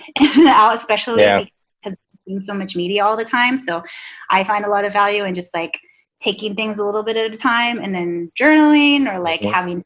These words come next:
Speaker 1: to, like, process my thoughts and how it relates to me. And, um, so that's been, that's been a really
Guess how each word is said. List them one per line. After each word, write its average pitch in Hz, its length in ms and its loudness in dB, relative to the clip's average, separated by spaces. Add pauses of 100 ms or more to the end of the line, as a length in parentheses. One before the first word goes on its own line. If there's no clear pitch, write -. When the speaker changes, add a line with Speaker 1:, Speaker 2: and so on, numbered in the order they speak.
Speaker 1:
to, 170 40 -16
like, 165 220 -12 (280)
process 190 440 -4
my 185 200 -4
thoughts 196 320 -6
and 180 100 -10
how 160 120 -4
it - 80 -14
relates 170 420 -12
to 180 100 -16
me. 175 320 -10
And, - 160 -12 (420)
um, 170 540 -4
so 208 140 -4
that's 220 280 0
been, 180 380 -6 (840)
that's 220 220 -4
been - 160 -10
a 208 80 -8
really 208 360 -8